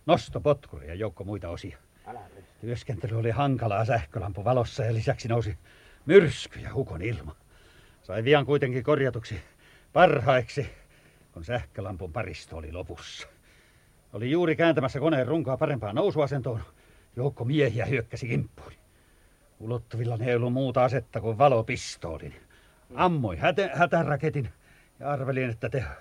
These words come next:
Speaker 1: huomaatte ne.
Speaker 2: Huoma-, huomattiin.
Speaker 1: Ehdin nujertaa erää hyökkäistä, kun sain takaraivooni huumaavan iskun. Ja varmaan kadotin vähäksi aikaa tajuntani. Sitten havahduin siihen,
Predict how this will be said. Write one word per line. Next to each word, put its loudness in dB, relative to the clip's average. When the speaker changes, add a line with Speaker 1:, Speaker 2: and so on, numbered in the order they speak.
Speaker 1:
huomaatte 2
ne. -2
Speaker 2:
Huoma-, -4
huomattiin. -6
Speaker 1:
Ehdin 0
nujertaa 4
erää 2
hyökkäistä, -4
kun -8
sain -8
takaraivooni -6
huumaavan -4
iskun. -8
Ja -10
varmaan -2
kadotin 2
vähäksi 2
aikaa 2
tajuntani. 2
Sitten -6
havahduin 4
siihen, 0